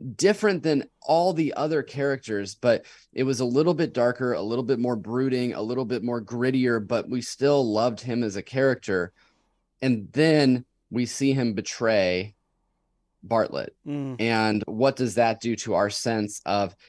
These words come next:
Speaker 1: him as a character? What is it that, you know, and, uh,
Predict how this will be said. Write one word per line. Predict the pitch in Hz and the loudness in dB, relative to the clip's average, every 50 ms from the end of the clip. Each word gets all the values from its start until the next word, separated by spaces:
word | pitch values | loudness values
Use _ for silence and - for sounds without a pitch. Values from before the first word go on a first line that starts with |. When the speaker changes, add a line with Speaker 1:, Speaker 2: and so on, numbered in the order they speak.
| _ - | _ -6
Speaker 1:
him | - 135 120 113 | -2 0 0 0
as | 107 98 101 | 0 -2 -4
a | 98 | -6
character? | - - 113 92 95 95 90 - 92 92 90 90 95 _ - - - - | -6 -4 -2 0 0 0 -2 -4 -2 -2 -2 -2 -4 _ -18 -20 -18 -10
What | 98 101 110 117 113 | -4 0 2 2 4
is | 117 113 107 107 110 | 2 0 0 0 0
it | 110 101 - - | 0 0 0 0
that, | 110 107 104 - - - | 0 0 0 0 -2 -4
you | 98 120 131 139 | -2 0 2 2
know, | 143 135 120 | 2 2 2
and, | 131 139 139 - - | 0 0 0 -2 -4
uh, | - 131 139 117 - - 92 | -4 -4 -4 -4 -4 -6 -10